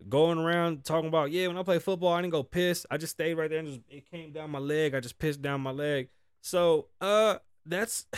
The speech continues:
<sighs> that's very strange that that's even acceptable as a,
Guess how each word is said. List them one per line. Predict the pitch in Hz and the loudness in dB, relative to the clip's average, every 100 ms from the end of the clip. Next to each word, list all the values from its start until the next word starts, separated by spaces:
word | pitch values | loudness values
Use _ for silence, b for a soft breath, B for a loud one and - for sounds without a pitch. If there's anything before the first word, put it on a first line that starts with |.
| B B B | B B B
<sighs> | B B - | B B -10
that's | 170 160 | -10 -6
very | 214 226 | -2 -2
strange | - - 165 185 214 196 151 | -4 -8 -6 -4 -2 -4 -2
that | 156 147 | -2 -2
that's | 160 170 | -4 -4
even | 180 165 | -4 -4
acceptable | 135 - 139 143 160 175 196 - _ _ _ _ _ _ _ - | -4 -4 -4 -4 -2 0 0 -2 _ _ _ _ _ _ _ -2
as | 170 160 | 0 2
a, | 170 165 | 2 0